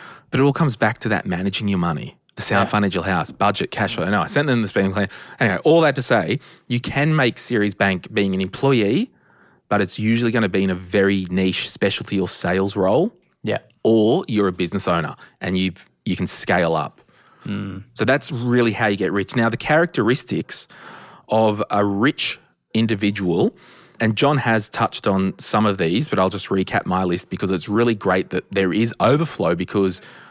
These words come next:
Speaker 1: John is wealthy. I've got a dollar or two as well.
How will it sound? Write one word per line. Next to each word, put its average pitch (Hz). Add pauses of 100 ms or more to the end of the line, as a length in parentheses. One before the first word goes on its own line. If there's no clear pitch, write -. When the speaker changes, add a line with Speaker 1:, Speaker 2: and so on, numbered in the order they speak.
(240)
Speaker 1:
John 120
is 98
wealthy. 98 (400)
I've 101
got 98
a -
dollar 98
or 92
two 87
as 85
well. 90